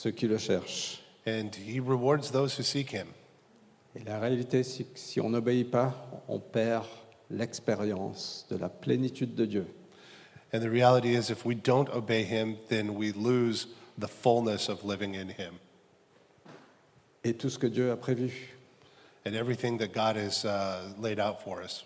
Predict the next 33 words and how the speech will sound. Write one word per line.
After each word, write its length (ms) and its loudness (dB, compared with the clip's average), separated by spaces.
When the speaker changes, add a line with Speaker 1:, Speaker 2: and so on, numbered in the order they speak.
Speaker 1:
Les 240 -2
Israélites, 640 2
pendant 220 0
quarante 420 0
ans, 120 4
ils 140 0
ont 80 -2
tourné 360 2
dans 120 0
le 140 4
désert 560 2
et 120 -4
toute 260 -6
une 140 2
génération 560 0
est 60 0
morte. 260 0
Speaker 2:
The 60 0
Israelites, 680 4
they 80 2
wandered 460 0
in 60 -6
the 100 -2
desert 300 2
for 140 -4
forty 300 2
years 400 4
and 80 -4
a 60 -4
whole 260 0
generation 720 0
died 260 -2
out. 300 -4